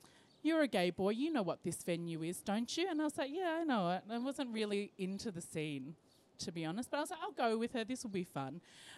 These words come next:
Went there, met the venue manager, and they were like, "We've got, like, a charity runway coming up. We'd love for you to be a part of it." And I thought, "Oh, this asshole wants me to style the runway,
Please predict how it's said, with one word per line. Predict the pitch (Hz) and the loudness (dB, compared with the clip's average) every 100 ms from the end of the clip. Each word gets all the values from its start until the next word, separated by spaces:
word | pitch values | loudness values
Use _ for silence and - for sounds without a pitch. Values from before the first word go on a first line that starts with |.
| - | 6
Went | 330 311 - | 8 8 6
there, | 277 269 262 | 6 6 2
met | 247 277 - | -4 -6 -8
the | 247 | -2
venue | 254 240 233 | 0 0 0
manager, | 226 233 247 | 0 0 0
and | 226 | 0
they | 226 | 0
were | |
like, | 226 220 214 | 0 -2 -2
"We've | 247 254 - | -2 -4 0
got, | 185 165 - - - _ - - - - - | 0 0 -4 -12 -12 _ -20 -20 -20 -20 -4
like, | 196 208 | -2 0
a | 196 | 0
charity | - - 277 320 302 | 0 4 4 6 4
runway | 262 226 214 208 180 | 4 4 2 2 2
coming | 180 - 190 185 175 | 0 -2 -2 0 0
up. | 165 | 0
We'd | 196 190 | 0 0
love | 196 202 | 2 -2
for | - | -2
you | 202 190 | -8 -6
to | |
be | 175 175 | -4 -4
a | |
part | 185 285 339 | -2 0 2
of | 392 247 | 2 0
it." | 156 - - - - 262 | 0 -2 -18 -20 -6 2
And | |
I | 285 | 2
thought, | - 285 - | 4 2 6
"Oh, | 311 349 240 | 6 4 2
this | - 311 | -2 2
asshole | 247 220 - 233 190 | 4 4 4 4 6
wants | 185 170 - | 4 0 -2
me | 190 165 | -2 0
to | |
style | 170 - 214 214 240 240 | -2 2 6 8 8 6
the | 226 | 6
runway, | 240 294 359 226 147 151 | 6 6 6 6 6 0